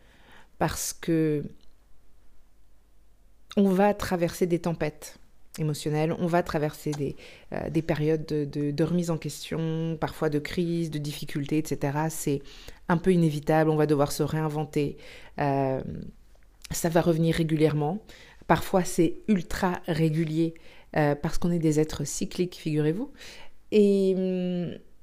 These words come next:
et parfois, ça va être un peu, un peu n'importe quand, mais ça va arriver forcément. Et on a besoin d'avoir un port d'attache, on a besoin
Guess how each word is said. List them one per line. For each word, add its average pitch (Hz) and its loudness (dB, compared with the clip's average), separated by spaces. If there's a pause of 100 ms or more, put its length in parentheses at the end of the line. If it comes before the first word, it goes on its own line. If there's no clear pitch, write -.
(160)
et 202 6
parfois, 220 2
ça 202 0
va 170 6
être 175 4
un 175 2
peu, 180 6
un 180 2
peu 208 4
n'importe 190 2
quand, 202 2
mais 190 4
ça 190 2
va 170 2
arriver 160 0
forcément. 156 -4
Et 180 0 (1080)
on 190 0
a 190 0 (300)
besoin 220 2 (400)
d'avoir 180 2
un 175 -2
port 170 -4
d'attache, 165 -4
on 170 -2
a 160 -2
besoin 185 0